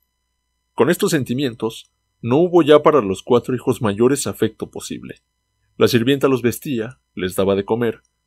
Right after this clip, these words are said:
los acostaba con visible brutalidad. No los lavaba casi nunca. Pasaban todo el día sentados frente al cerco,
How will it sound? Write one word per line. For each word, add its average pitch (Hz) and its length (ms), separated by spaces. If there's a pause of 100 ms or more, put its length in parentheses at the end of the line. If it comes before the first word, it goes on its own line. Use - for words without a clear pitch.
(120)
los - 200
acostaba 113 760
con - 180
visible 135 400
brutalidad. 101 640 (640)
No 165 140
los 190 180
lavaba 156 420
casi 143 280
nunca. 104 400 (920)
Pasaban 120 500
todo 131 240
el 110 80
día 123 160
sentados 110 560
frente 98 280
al 110 100
cerco, - 420